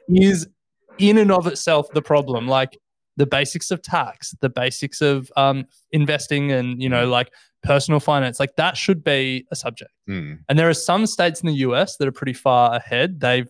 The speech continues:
Speaker 1: like, Florida, for example, last year passed a law, uh, that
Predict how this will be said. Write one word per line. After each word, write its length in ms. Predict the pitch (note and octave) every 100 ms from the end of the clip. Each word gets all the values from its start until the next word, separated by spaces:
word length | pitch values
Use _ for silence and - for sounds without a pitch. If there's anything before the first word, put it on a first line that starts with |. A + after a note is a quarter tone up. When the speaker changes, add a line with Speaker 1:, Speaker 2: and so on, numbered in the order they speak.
| -
Speaker 1:
like, 240 | C3 A#2+
Florida, 420 | - - C3+ C#3 C3+
for 160 | C#3+
example, 440 | B2 B2+ B2 C3 B2+
last 320 | A#2+ A#2 -
year 120 | A#2+
passed 340 | - B2 A#2
a 40 | C3
law, 400 | A#2+ A#2 A#2+ A#2 _ _ _ _ -
uh, 240 | B2+ B2 B2
that 220 | C3 B2+